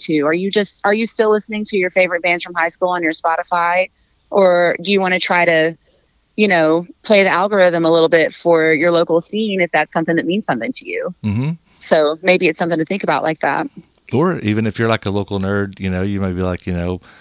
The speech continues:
Speaker 2: are you still listening to the same bands that you were listening to three or four years ago? You know, why don't you check out some new local bands? There's a lot of new
Speaker 1: Oh,
Speaker 2: ones out
Speaker 1: yeah.
Speaker 2: there, you know? I mean, 'cause
Speaker 1: Yeah, yeah. Absolutely.
Speaker 2: you know, I mean, like, the, the, um,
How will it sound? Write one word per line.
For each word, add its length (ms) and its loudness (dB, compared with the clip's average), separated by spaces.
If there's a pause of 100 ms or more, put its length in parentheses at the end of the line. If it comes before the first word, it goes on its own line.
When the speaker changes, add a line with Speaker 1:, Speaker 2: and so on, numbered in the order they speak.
(440)
Speaker 2:
are 60 0
you 120 2
still 180 2
listening 420 0
to 140 0
the 100 0
same 520 0 (100)
bands 260 0
that 60 -6
you 60 -4
were 60 -2
listening 360 0
to 260 -2
three 200 -2
or 40 0
four 220 0
years 240 0
ago? 360 -2 (200)
You 120 -2
know, 140 0
why 100 0
don't 80 -4
you 80 -10
check 160 -2
out 140 -2
some 160 0
new 80 0
local 260 0
bands? 380 -4
There's 320 -4
a 60 -4
lot 160 -6
of 80 -6
new 120 2
Speaker 1:
Oh, 100 4
Speaker 2:
ones 120 2
out 60 2
Speaker 1:
yeah. 260 0
Speaker 2:
there, 100 -14
you 120 0
know? 200 0
I 80 0
mean, 140 2
'cause 260 -2
Speaker 1:
Yeah, 360 0
yeah. 260 0 (600)
Absolutely. 680 0 (140)
Speaker 2:
you 160 0
know, 80 2
I 40 2
mean, 280 2 (540)
like, 120 -2
the, 160 -6 (720)
the, 300 0
um, 360 -4